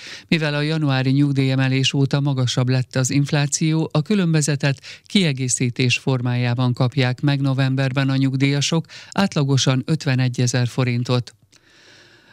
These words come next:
Lakásonként akár tízmillió forintos bírság is kiszabható lesz azokra a beruházókra, akik nem teljesítik vállalásukat, hogy a fejlesztésük legalább hetven százalékban az Otthonstart programnak megfelelő lakásokat építenek.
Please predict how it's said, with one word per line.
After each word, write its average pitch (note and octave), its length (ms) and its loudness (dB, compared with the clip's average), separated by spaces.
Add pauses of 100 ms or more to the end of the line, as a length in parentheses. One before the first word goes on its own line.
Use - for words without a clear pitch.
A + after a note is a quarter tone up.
Lakásonként E3+ 880 2
akár C#3 340 0
tízmillió D3 680 0
forintos C3+ 600 -2
bírság C3 540 0
is C3 180 -2
kiszabható C#3 720 -2
lesz C#3 280 -2
azokra E3+ 420 0
a C3 60 0
beruházókra, C3+ 800 0
akik D#3+ 320 -2
nem D#3 220 2
teljesítik B2+ 720 0
vállalásukat, C#3 880 0 (320)
hogy G3 140 0
a F#3+ 60 2
fejlesztésük D#3 800 0
legalább C3 500 2
hetven C#3 400 0
százalékban C#3+ 840 0 (200)
az F#3 260 0
Otthonstart C3 840 0
programnak C3 680 0
megfelelő B2 680 0
lakásokat B2 640 0
építenek. B2 600 0